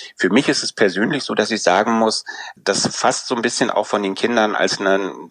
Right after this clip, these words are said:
tiefer Missbrauch auch von Vertrauen und Intimität auch interpretiert werden kann. Und das dann reparieren zu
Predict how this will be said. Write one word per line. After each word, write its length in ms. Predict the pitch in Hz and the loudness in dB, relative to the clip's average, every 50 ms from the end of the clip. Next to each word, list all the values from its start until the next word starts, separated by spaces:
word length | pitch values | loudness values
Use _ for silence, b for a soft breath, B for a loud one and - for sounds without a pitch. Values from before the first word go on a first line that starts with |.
| - - | -16 -12
tiefer 340 | - - 135 131 - 117 107 | -8 -6 -2 0 2 2 2
Missbrauch 480 | 101 104 131 - - - - 101 - | 2 0 -2 -4 -2 0 0 0 2
auch 140 | - 85 101 | 2 0 -2
von 300 | - - 95 98 98 95 95 - | 0 -2 -4 -2 -2 -4 -4 -2
Vertrauen 540 | - - - - - - 92 107 117 117 - | -2 -2 -2 0 0 2 2 2 2 2 0
und 100 | - 87 | -2 -6
Intimität 840 | 95 95 107 101 - 107 104 - 113 101 98 95 - - 139 - | -6 -8 -8 -8 -6 -6 -6 -4 -2 0 0 0 2 2 2 2
auch 120 | 101 85 - | 2 2 0
interpretiert 640 | - 82 82 78 - - 82 - - - 78 - - | -2 -4 -4 -4 -4 -4 -6 -4 -2 -4 -4 0 0
werden 200 | 82 82 87 87 | 0 0 0 0
kann. 280 | - - 101 107 113 104 | 0 0 0 2 2 0
Und 160 | 92 95 - | 0 0 0
das 80 | 95 | 0
dann 220 | - - 104 104 101 | 0 0 0 0 2
reparieren 760 | 98 98 - - 104 90 95 95 107 107 113 113 110 110 - | 0 0 2 2 2 2 2 2 2 4 4 2 0 -2 -6
zu 460 | - - - 110 101 101 101 101 B | -10 -8 -6 -4 -4 -4 -4 -6 B